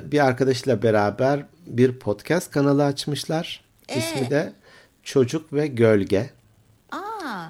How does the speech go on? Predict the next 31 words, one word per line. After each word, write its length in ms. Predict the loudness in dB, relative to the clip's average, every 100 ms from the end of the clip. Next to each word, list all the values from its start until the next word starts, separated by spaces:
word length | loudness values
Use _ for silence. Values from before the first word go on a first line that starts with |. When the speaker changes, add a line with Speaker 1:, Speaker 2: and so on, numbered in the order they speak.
| -18 _ _ _
Speaker 1:
Hatta 420 | -6 -4 0 0
girip 340 | 2 0 0 -4
birkaç 420 | -4 -4 -4 -4
bölümlerini 560 | -2 0 -2 -2 -2
dinledim. 560 | 0 0 0 -2 -2 -2 -4 -8 -4
E, 60 |
Speaker 2:
Aa. 200 | -2 -2
Speaker 1:
ta-, 220 | -4 -6 -8 -16 _ _ _ _ _ -8
takip 420 | -6 -6 -8 -8
edeceğim. 460 | -8 -8 -8 -8 -4
Evet, 320 | -2 -2 -4
Çocuk 380 | -4 -2 -4 -2
ve 100 | 0
Gölge. 460 | 2 2 0 -8
Sen 340 | -6 -6 -4 -4
de, 180 | -6 -8 -10
e, 360 | -8 -8 -8
dinle. 280 | -8 -6 -4 -2
Speaker 2:
Tabii, 200 | -4 -6
tabii, 240 | -8 -8
tabii. 240 | -10 -6
Hemen 280 | -6 -6 -8
çekimden 480 | -6 -6 -6 -4 -6
sonra 320 | -6 -6 -4
dinlerim 420 | -2 -2 -4 -6
ben 160 | -10 -10 -10
bir 100 | -4
Speaker 1:
Hem, 80 | -4 -4
Speaker 2:
balkonda. 480 | -8 -6 -2 -2 -4 -2
Speaker 1:
hem, 300 | 0 0 -2 -10 -4
e, 460 | 0 0 0 -2